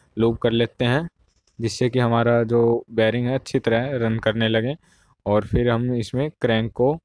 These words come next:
फिट करेंगे। क्रैंक को फिट करने से पहले हमें ध्यान देना है कि जो असेंबली में ऑयल जाता है, असेंबली के बेरिंग को फिट, उस रन करने के लिए वो जाता है या नहीं, ऐसे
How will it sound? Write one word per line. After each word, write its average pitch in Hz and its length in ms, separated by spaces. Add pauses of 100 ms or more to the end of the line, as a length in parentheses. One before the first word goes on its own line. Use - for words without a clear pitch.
(220)
फिट - 160
करेंगे। 113 320
क्रैंक 123 360
को 143 80
फिट 143 220
करने 127 580
से 131 100
पहले 117 300
हमें 117 420
ध्यान 110 420
देना 117 260
है 123 80
कि 143 140
जो 135 120
असेंबली 117 580
में 135 180 (100)
ऑयल 117 440
जाता 107 360
है, 120 260 (800)
असेंबली 110 440
के 127 100
बेरिंग 113 380
को 117 100
फिट, 120 220 (760)
उस - 300 (200)
रन 117 240
करने 117 340
के 117 120
लिए 127 160
वो 160 220
जाता 123 360
है 131 160
या 135 80
नहीं, 113 300
ऐसे 120 380